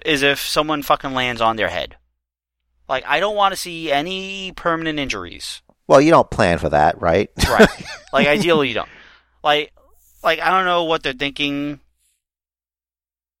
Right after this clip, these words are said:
Speaker 1: Um, like, I remember <clears throat> people were talking about the, uh, the spot where Corbin threw Rey Mysterio and someone else over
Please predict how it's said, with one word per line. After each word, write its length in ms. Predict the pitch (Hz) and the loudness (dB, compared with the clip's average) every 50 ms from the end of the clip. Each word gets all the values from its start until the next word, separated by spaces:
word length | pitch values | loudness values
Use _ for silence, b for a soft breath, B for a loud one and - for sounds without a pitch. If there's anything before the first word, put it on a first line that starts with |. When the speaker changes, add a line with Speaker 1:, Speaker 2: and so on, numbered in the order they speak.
| _ _ _ _ _ _ _ _ _ _ - | _ _ _ _ _ _ _ _ _ _ -2
Speaker 1:
Um, 560 | - 117 110 110 110 107 107 104 104 104 98 - | 0 2 4 4 4 4 2 2 0 -6 -12 -4
like, 180 | 120 120 120 117 | -2 -2 0 2
I 80 | 120 | 2
remember 500 | 123 131 151 160 165 160 160 156 151 143 _ _ - _ _ _ _ _ _ _ _ - | 2 2 2 -2 0 0 0 0 -2 -4 _ _ -20 _ _ _ _ _ _ _ _ -8
<clears throat> 1120 | 208 202 139 101 101 _ _ _ _ _ _ _ _ _ _ _ _ _ _ _ _ - | -6 -6 -6 -6 -10 _ _ _ _ _ _ _ _ _ _ _ _ _ _ _ _ -4
people 240 | - 160 143 151 156 | -4 -2 0 2 2
were 80 | 143 | 2
talking 300 | 135 - 139 131 123 139 131 | 4 4 2 2 2 -2 -2
about 320 | 120 120 117 117 110 98 _ _ | 0 2 2 2 2 0 _ _
the, 240 | - 117 110 107 107 | -10 -8 -4 -2 0
uh, 220 | 107 107 107 104 - _ _ _ _ _ _ _ | 0 0 0 -2 -4 _ _ _ _ _ _ _
the 80 | - 127 | -8 -8
spot 320 | - - - 127 127 131 | -6 0 2 2 2 2
where 140 | 123 120 113 | 2 -2 -8
Corbin 520 | - - 139 135 127 123 120 123 120 120 - | -8 -4 0 2 2 2 2 -2 -6 -6 -12
threw 480 | - - 139 135 131 123 120 120 117 | -14 -12 -10 -10 -8 -8 -8 -10 -8
Rey 180 | 107 107 110 117 | -6 -6 -6 -4
Mysterio 680 | 117 110 - - 127 120 117 117 117 117 117 113 110 | -6 -8 -8 -6 -4 -4 -2 -2 -2 0 0 -2 -2
and 120 | 107 110 - | -4 -8 -8
someone 260 | - 120 113 113 110 | -8 -8 -8 -6 -4
else 220 | 113 113 110 - | -4 -4 -4 -4
over 580 | 117 110 107 110 110 107 107 107 107 107 107 107 | -6 -8 -8 -8 -10 -10 -8 -8 -8 -10 -12 -14